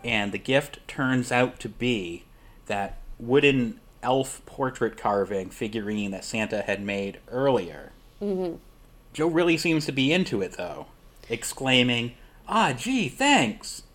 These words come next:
Speaker 1: Excellent."
Speaker 2: Now, now I have a couple things to point out before you keep barreling forward on this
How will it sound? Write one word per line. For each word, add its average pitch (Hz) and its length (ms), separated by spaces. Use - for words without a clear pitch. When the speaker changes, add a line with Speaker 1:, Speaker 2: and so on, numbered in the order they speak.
Speaker 1:
Excellent." 135 840
Speaker 2:
Now, 214 400
now 214 140
I 214 60
have 226 140
a 233 40
couple 285 260
things 285 280
to 247 80
point 214 320
out 165 260
before 196 280
you 190 160
keep 185 280
barreling 180 540
forward 151 440
on 143 200
this - 480